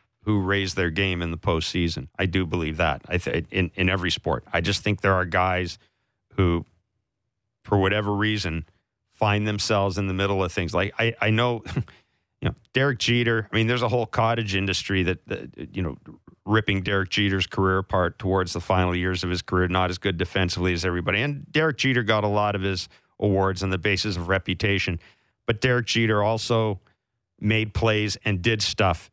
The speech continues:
in big games. And I don't know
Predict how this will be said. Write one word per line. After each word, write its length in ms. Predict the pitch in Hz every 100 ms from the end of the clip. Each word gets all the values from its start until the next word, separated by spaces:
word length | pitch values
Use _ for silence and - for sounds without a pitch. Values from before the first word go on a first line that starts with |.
| -
in 160 | 101
big 240 | 90 104 98
games. 520 | 98 90 73 - - _ _ _ _ _
And 160 | 107 104
I 160 | 117 120
don't 360 | 104 123 127 95
know 680 | 104 104 107 107 101 98